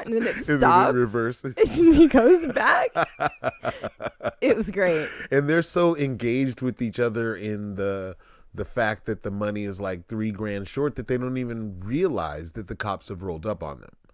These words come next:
Speaker 1: Right.
Speaker 2: And the cops let them know by chirping the horn. And the guy, like, Eddie's standing there with, like, the two grand. And the guy's like, "Well, okay, I'm outta here," you know? And he takes the money back and he's gonna split.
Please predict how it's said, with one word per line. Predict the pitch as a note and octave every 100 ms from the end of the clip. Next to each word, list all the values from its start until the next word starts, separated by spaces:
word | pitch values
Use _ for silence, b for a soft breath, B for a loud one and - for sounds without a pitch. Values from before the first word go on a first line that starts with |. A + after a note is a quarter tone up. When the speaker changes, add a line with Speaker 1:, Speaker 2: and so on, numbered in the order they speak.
| b b
Speaker 1:
Right. | A#3+ D#3+ -
Speaker 2:
And | B2 A2+ G#2 F#2+
the | G#2
cops | - A#2+ G#2 -
let | A2 F#2+ -
them | F#2+
know | G#2+ A#2+ G2+
by | F#2+ F2
chirping | - G#2+ F#2+ F#2+ F2 E2 E2 E2+
the | F#2+
horn. | E2+ F#2+ F2 D#2+ F2 - B B B B
And | B2+ C3 B2
the | A#2+
guy, | A#2 A#2 B2 A#2
like, | A2 A2
Eddie's | A#2+ C3 A#2
standing | B2 A#2 A2+
there | A2 G#2
with, | G#2
like, | G#2+ G2 -
the |
two | - A#2+ G2
grand. | A#2 B2+ A2+
And |
the | A2
guy's | A2 A2
like, | G#2+
"Well, | C3+ E3+ G3+ - _ B B B
okay, | C#3 D#3 G#3 G3
I'm | F#3
outta | F#3 C#3+ B2
here," | A#2 G2+
you | G#2+ A#2+
know? | C3+ C#3
And |
he | C#3
takes | C#3 B2 -
the | C#3
money | C3 B2+
back | A2 A2 G2+
and | G#2+
he's | G#2 F2+
gonna | A2+ G2+
split. | - - B2 A2+ G2+